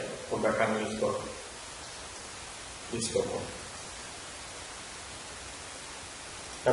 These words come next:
ফয়েল পেপার আর হোল্ডারটা just আমি লাগিয়ে নিয়েছি এতটুকু। আর তারটা আমি ভালো মানের ইউজ করার চেষ্টা করেছি, কারণ এটা তো আর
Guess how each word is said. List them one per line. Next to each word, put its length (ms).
ফয়েল 240
পেপার 260
আর 140
হোল্ডারটা 440
just 240
আমি 180
লাগিয়ে 280
নিয়েছি 280
এতটুকু। 400
আর 140
তারটা 280
আমি 120
ভালো 180
মানের 280
ইউজ 200
করার 240
চেষ্টা 280
করেছি, 260
কারণ 180
এটা 160
তো 100
আর 80